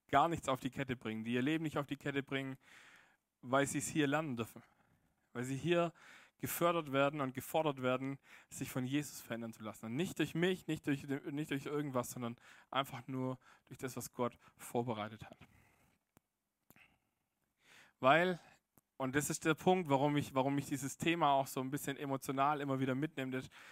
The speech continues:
bedingungslose Annahme ist bedingungslos. Bedingungslose Annahme ist bedingungslos.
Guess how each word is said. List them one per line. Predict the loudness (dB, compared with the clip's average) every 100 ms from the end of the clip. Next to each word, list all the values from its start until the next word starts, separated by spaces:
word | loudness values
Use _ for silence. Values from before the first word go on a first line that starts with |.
| -20 -20 _
bedingungslose | -6 0 0 2 -2 -2 0 0 -2 -2
Annahme | -2 2 2 2 0 -4 -8 -18 _ _ _ _ _ _ _ _ _ _ _ -10
ist | -8 -8
bedingungslos. | -10 -4 0 0 -2 -12 -18 -20 -20 _ _ _ _ _ _ _ _ _ _ _ _ _ _ _ _ _ _ _ _ _ _ _ _ _ _ _ _ _ _ _ _
Bedingungslose | -14 -2 2 2 2 2 4
Annahme | 2 4 2 2
ist | -4 -6 -6 -14 -20 -20 _
bedingungslos. | -8 0 0 0 -2 -6 -16 -18 -20